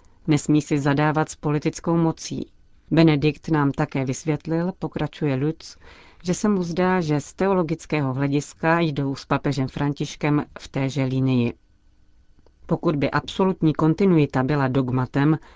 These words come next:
musel by papež být rybářem v Galileji. Trefně podotýká k rozbujelým debatám o kontinuitě a diskontinuitě obou pontifikátů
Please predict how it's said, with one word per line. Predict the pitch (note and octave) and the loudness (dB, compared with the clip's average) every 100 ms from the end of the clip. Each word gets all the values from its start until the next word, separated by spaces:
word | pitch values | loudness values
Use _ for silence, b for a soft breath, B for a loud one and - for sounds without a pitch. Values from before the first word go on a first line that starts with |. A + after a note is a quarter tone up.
| b b | b b
musel | F3+ - A3+ | -2 0 0
by | F3+ D3+ | 0 -2
papež | E3 E3 F3+ D#3+ | -2 0 0 0
být | D3 D#3+ - | 0 0 2
rybářem | C#3 C3+ C#3 C#3 C#3+ | 0 2 2 2 2
v | C3+ | 2
Galileji. | C3+ C#3 C3+ B2+ B2 B2+ - - - - | 2 2 2 2 0 -2 -10 -20 -18 -4
Trefně | D3 C#3+ D3 C3+ | -2 0 -2 -2
podotýká | - D3+ D#3 E3+ D#3+ E3 | -2 -2 0 -2 0 0
k | D#3+ | 0
rozbujelým | D3+ C#3 C#3+ D3 C#3 C3+ | -2 -2 -2 0 2 2
debatám | C3+ C#3 - D3+ D3+ | 0 -2 0 0 2
o | - | 0
kontinuitě | - D3+ D3 D3+ D#3 D#3 C#3+ D#3 | -2 -2 0 0 2 0 0 -4
a | - C3+ | -4 -6
diskontinuitě | C3+ D3 - - D3+ C#3+ D3 D3+ D3 - C#3 | -4 -6 -6 -2 -2 0 0 2 0 0 -2
obou | D3 C3 C3 | -2 -2 -4
pontifikátů | D3 C#3+ D#3 D3 D3+ D3 C#3+ D#3 D3+ | -4 -2 -2 -2 0 -2 -2 -4 -4